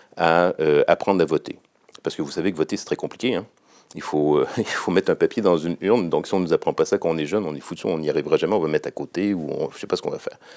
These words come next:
Et donc, quand on est adulte, je pense que c'est la même chose en France, en plus, on met en scène l'élection exactement dans le même espace,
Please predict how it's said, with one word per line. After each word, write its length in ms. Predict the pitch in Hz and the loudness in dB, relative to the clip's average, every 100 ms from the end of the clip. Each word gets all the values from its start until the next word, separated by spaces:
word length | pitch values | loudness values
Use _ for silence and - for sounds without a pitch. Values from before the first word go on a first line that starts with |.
| - - | -20 -8
Et 100 | 85 | -2
donc, 300 | 80 98 120 | 6 6 6
quand 140 | - 117 | 4 4
on 60 | |
est 140 | 104 - | 4 2
adulte, 480 | 76 87 208 - - _ _ _ _ | 0 0 -2 -4 -14 _ _ _ _
je 100 | - | -4
pense 220 | 80 90 | 2 2
que 80 | - | 2
c'est 100 | - | 0
la 80 | 78 | 0
même 140 | 78 | 0
chose 160 | 82 82 | -2 0
en 100 | 73 | 0
France, 400 | - 135 160 - 82 | 0 -4 -4 -6 -6
en 80 | |
plus, 380 | 76 110 - - _ - - _ _ | -2 -2 -2 -6 _ -20 -20 _ _
on 160 | 82 80 | -4 0
met 180 | 90 104 | 4 4
en 140 | 95 | 4
scène 260 | - 101 98 | 2 2 2
l'élection 540 | 78 73 - 117 - | 0 -2 0 0 0
exactement 640 | 107 98 107 - 98 98 92 | -2 2 2 4 2 2 0
dans 180 | 82 | 0
le 60 | 76 | 0
même 200 | 82 78 | -2 -2
espace, 500 | - - 82 78 | -2 0 -2 -2